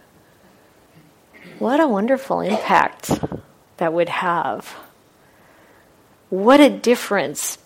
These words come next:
between that and a punitive approach. So for everyone involved, you know, in this whole experience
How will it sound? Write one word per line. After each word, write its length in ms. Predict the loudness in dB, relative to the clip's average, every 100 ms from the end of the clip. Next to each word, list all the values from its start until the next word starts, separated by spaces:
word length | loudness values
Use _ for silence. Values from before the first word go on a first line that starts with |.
| -8
between 920 | -8 -6 -6 -4 -2 -4 -6 -10 -16 -6
that 600 | -2 2 2 2 -2 -12
and 180 | -8 -6
a 100 | -8
punitive 680 | -8 -2 0 0 0 -2 -4
approach. 680 | -8 -8 -8 -8 -10 -12 -12 _ _ _ -10 -8 -8 -12 -20 _ _ _ _ _ _ _ _ -20 -20 -20 -20 -20 -20 -12
So 400 | -4 2 4 4
for 220 | 2 0
everyone 580 | 4 4 4 2 2 2
involved, 920 | 2 0 -2 0 2 4 2 -2 -8
you 100 | -8
know, 260 | -6 -4 -4 -8 _ _ _ _ _ _ _ -12
in 220 | -6 -4
this 260 | 0 0 -2
whole 920 | -4 2 4 6 6 6 6 2 -2
experience 1040 | -6 -8 -8 -8 -6 -4 -6 -10 -12 -12